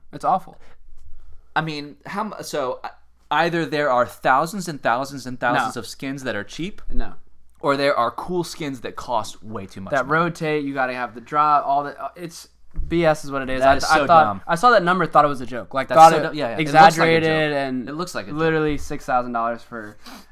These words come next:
Speaker 1: a fighting game. Uh, fighting games shouldn't be like that. Fighting games should be the easiest accessible,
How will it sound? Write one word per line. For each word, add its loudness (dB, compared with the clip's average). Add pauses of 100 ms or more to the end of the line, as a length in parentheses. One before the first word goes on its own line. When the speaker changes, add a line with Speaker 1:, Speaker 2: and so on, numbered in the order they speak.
(100)
Speaker 1:
a -4
fighting -4
game. -10
Uh, -2 (220)
fighting 4
games -2
shouldn't -4
be -4
like -6
that. -6
Fighting 4
games -2
should -6
be 0
the -6
easiest -2
accessible, -2